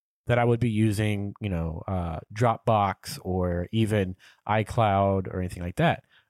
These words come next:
I probably would still be using the G Suite just because of the interface, the intuitiveness of it. We're kinda rambling on, but what do you say? You wanna wrap this one up?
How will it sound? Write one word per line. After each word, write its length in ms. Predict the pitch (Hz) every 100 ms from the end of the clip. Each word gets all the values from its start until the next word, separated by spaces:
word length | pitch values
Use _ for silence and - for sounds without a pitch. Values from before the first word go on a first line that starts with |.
| -
I 120 | 127
probably 500 | - - 156 175 170
would 160 | 139
still 180 | - 143
be 100 | 123
using 580 | 107 98 95 98 92 90 - _ _ _
the 120 | 107
G 180 | 98 151
Suite 300 | - 85 71
just 200 | 98 -
because 580 | 110 - 101 90 90 - -
of 440 | 87 85 82 - _ _ _
the 120 | - 98
interface, 520 | 101 - 92 92 -
the 100 | 85
intuitiveness 640 | 85 101 95 92 95 90
of 120 | 87
it. 140 | 90 85 -
We're 80 | -
kinda 260 | 147 147
rambling 420 | 110 95 104 101 92
on, 420 | 98 101 98 104
but 260 | - 127 117 _ _ _ _ _ _ _ _
what 100 | 123
do 60 |
you 60 | 113
say? 180 | - 101
You 120 | 95
wanna 160 | 104 104
wrap 200 | 113 -
this 140 | 117
one 140 | 117
up? 140 | 117